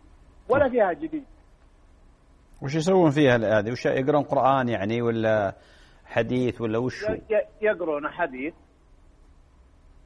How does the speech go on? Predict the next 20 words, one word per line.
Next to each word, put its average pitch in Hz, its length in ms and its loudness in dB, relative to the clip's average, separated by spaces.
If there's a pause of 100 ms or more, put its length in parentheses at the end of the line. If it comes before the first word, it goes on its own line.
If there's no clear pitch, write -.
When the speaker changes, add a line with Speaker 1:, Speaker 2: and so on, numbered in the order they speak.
Speaker 1:
من 165 240 -4 (440)
رياض 151 300 -2
الصالحين. 139 640 -4 (200)
Speaker 2:
مهم. 117 320 -2 (240)
Speaker 1:
لكن 196 400 -2
فيها 220 260 -2
عندهم 196 300 -4
عادات 156 340 0
متكررة، 160 680 -6 (760)
اللي 220 120 -4
هو 180 100 -2
يقرون 160 420 -2
عشر 165 280 -8 (160)
سور 175 240 -2 (540)
القصار، 156 520 0 (1300)
آخر 165 240 -2
عشر 151 300 -6
سور 160 200 -4
من 143 80 -14
القرآن. 139 440 -8